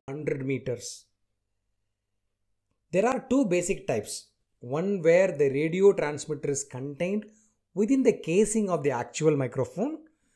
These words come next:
and the other which takes the form of slim pocket unit of about size of, uh, the wallet, to, uh, which an ordinary microphone can be plugged.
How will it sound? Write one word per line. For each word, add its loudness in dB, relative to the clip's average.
and -4
the -2
other 8
which 0
takes 4
the 2
form -4
of -6
slim -2
pocket 0
unit -2
of 0
about 4
size 0
of, 0
uh, 0
the 0
wallet, 2
to, -2
uh, 4
which 4
an 2
ordinary 4
microphone 0
can -4
be -4
plugged. -2